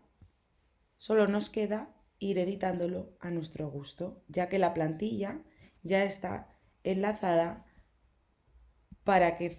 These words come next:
en función de la respuesta dé correcto o incorrecto.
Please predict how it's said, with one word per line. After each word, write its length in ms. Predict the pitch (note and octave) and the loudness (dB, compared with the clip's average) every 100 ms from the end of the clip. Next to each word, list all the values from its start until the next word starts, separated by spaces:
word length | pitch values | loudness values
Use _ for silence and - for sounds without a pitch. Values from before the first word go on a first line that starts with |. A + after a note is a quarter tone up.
| - | -6
en 160 | F3 D#3+ | -6 -4
función 540 | F3 E3 F#3+ F3+ E3 | -6 -4 -2 0 0
de 100 | D#3+ | 2
la 120 | E3 | 2
respuesta 800 | F3 G3 - F3 F3 - G#3+ D4+ - | 0 -6 -6 -6 -6 -8 -8 -8 -8
dé 240 | F3 F3 | -2 -2
correcto 520 | E3+ D#3+ E3 E3 G3 | 0 0 -2 -2 -4
o 60 | F3+ | -2
incorrecto. 580 | F3 E3+ E3 D3 - | -2 -2 -2 -4 -10